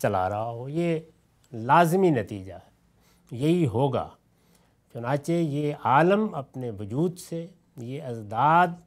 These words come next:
अपने माबैन पैदा होने वाली हम आहंगी से,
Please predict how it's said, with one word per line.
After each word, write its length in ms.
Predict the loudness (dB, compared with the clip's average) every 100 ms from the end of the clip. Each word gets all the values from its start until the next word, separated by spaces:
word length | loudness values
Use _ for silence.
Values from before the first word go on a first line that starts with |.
| -20
अपने 420 | -20 _ -10 -8
माबैन 580 | -8 -10 -12 -6 -2 -2
पैदा 320 | -4 -8 -6 -4
होने 340 | -4 -4 -4
वाली 300 | -4 -6 -8 -10
हम 240 | -12 -12
आहंगी 480 | -10 -10 -6 -2 -2
से, 280 | -2 -6